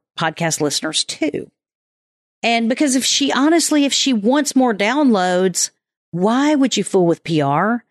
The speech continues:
P R is not gonna get you downloads. Go where the people are, where the people are already listening to podcasts. Like, P R is a, God, is such a pray and spray, high level.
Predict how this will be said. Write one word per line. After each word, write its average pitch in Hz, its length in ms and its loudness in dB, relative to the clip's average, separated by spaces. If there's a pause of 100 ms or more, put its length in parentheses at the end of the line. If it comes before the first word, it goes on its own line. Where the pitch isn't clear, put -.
(200)
P 302 80 0
R 294 100 2
is 262 140 -4
not 226 100 -4
gonna 220 140 0
get 180 240 -4
you 156 80 -2
downloads. 196 880 0 (640)
Go 285 460 2
where 247 500 0
the 233 160 -2
people 254 640 0
are, 214 800 0
where 233 240 0
the 233 100 -2
people 247 320 0
are 226 160 0
already 240 340 0
listening 233 380 2
to 220 80 0 (140)
podcasts. 226 520 -2
Like, 214 160 -2 (380)
P 320 460 2
R 240 560 0 (420)
is 214 240 0
a, 202 240 0 (400)
God, 226 320 -2
is 196 120 -4
such 240 220 -2
a 196 60 -2
pray 233 420 -2
and 226 160 2
spray, 214 720 0 (340)
high 254 440 0
level. 214 800 2